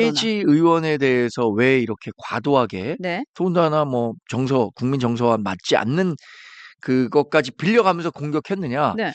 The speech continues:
Speaker 1: 김혜지 의원이 한동훈 전 대표와 가깝다.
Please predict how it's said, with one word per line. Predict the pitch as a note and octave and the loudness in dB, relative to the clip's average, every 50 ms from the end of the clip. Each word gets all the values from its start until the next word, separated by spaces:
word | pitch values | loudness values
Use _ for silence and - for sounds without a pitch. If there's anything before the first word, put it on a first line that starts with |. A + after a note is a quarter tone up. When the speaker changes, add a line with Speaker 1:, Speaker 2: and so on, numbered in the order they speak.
| - - - - - - - | -10 -16 -18 -18 -18 -18 -10
Speaker 1:
김혜지 | - - F#3+ G#3 A3 G#3 F3 F#3+ G3 G3 F#3+ F#3+ F#3+ - | -4 -2 0 2 2 2 0 0 -2 -2 -2 -2 0 2
의원이 | E3+ E3 E3+ E3+ E3+ E3 F#3 G#3+ B3 C4+ C#4+ | 2 4 4 4 2 2 0 -2 -4 -6 -6
한동훈 | - - C4 B3+ B3+ B3 B3 A3+ | -6 -6 -4 -2 -2 -2 -2 -2
전 | F#3 G#3 G3+ | -2 -2 -2
대표와 | F3 E3+ - - F3+ F#3+ G3 | -2 -2 -4 -2 -2 -4 -4
가깝다. | - - - - - C#3 - _ - F#3+ D3+ - | -4 -6 -6 -4 -4 -4 0 _ 2 2 2 0